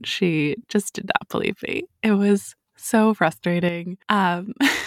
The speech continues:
<laughs> anyway, everyone else who came in the room, you know, also just focused on the baby, which is understandable. You know, like, Luna's the one we need to make sure stays alive. And I was fine.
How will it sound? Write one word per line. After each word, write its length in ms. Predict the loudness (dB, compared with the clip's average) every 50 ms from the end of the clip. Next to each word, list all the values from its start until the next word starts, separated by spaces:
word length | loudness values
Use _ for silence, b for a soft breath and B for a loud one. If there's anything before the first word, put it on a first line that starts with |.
| B B _ _ _ _
<laughs> 640 | _ _ -12 -10 -8 -8 -8 -10 -12 -12 -8 -4
anyway, 580 | 0 2 2 4 2 2 0 0 0 -2 -2 -2 0 4
everyone 340 | 4 4 4 4 0 0 2
else 300 | 2 0 0 -2 -4 -4
who 100 | -4 -4
came 280 | -2 2 2 2 4 4
in 140 | 4 2 2
the 100 | 2 2
room, 560 | 2 2 2 2 2 2 2 2 2 0 0 _ _ _ _ _ _ _
you 160 | 4 4 6
know, 180 | 6 4 2 4 4
also 220 | 4 4 4 2
just 180 | 0 -2 -2 -2
focused 320 | -2 -2 0 0 -2 0
on 540 | 2 2 2 2 2 2 2 2 2 0 0
the 60 | 2
baby, 360 | 2 2 0 0 -4 -8 -10 -14 _ _ _ _ _ _ B B B B B B
which 180 | 4 6 8
is 100 | 6 6
understandable. 720 | 8 6 6 6 4 4 2 0 0 0 0 -2 -4 -4 -4 -2
You 80 | 0
know, 180 | 0 0 0 0
like, 180 | -2 -4 -6 -8 -12 -20 _ _ _ _ -2
Luna's 400 | 0 2 2 2 2 0 0 0
the 100 | -2 -2
one 240 | 0 0 -2 -2 -2
we 140 | -2 -2
need 220 | 0 -2 -2 -2 -2
to 120 | -2 -2
make 160 | -2 -4 -6
sure 180 | -4 -4 -4 -4
stays 300 | -4 -2 -4 -4 -4 -4
alive. 480 | -4 -2 2 4 4 6 6 4 4 4
And 280 | 2 2 2 0 -2 -4 B B B B B B B B B _ _ _ _ -6
I 320 | -4 -4 -4 -4 -4 -4
was 400 | -4 -4 -4 -4 -4 -4 -6 -8 -10 -16 _ _
fine. 360 | -6 -6 -6 -6 -8 -10 -10